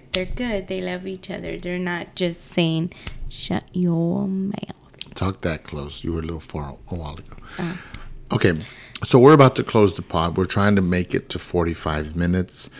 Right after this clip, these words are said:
Speaker 1: Mm-hmm.
Speaker 2: Time for me is very important. And if I say a time, I like to stick to it. I believe that there is a length that's too long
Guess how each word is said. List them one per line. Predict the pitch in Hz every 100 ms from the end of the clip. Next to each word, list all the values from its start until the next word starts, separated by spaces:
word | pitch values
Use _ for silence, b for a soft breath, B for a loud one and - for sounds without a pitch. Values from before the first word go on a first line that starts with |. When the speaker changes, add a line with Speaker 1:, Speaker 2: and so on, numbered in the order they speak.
| B B
Speaker 1:
Mm-hmm. | 180 180
Speaker 2:
Time | 175 - 101 110 110
for | - 92
me | 87 92
is | 90 -
very | - 82 82
important. | 80 73 - 82 78 80 -
And | 82
if | 82 -
I | 82 80
say | - - 85 90
a | 87
time, | - 85 82
I | 78
like | 78 78
to | 76
stick | - - 78 -
to | - 82 80
it. | 73
I | 80
believe | - 82 95 90
that | 90 82
there | 87 78
is | 87 92 85 -
a | 107
length | 98 98 98 -
that's | 92 80 -
too | - 117 110
long | 92 92 110 156